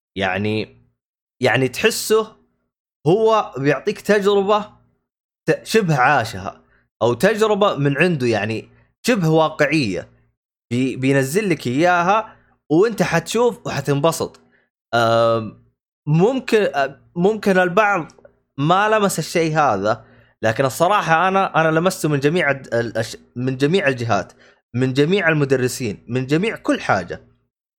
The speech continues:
فالصراحة يعني الفيلم كان بالنسبة لي أنا مشرف. يعني أتذكر يعني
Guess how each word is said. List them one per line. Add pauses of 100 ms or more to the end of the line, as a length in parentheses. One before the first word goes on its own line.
(140)
فالصراحة
يعني (340)
الفيلم
كان
بالنسبة
لي
أنا
مشرف.
يعني
أتذكر (1200)
يعني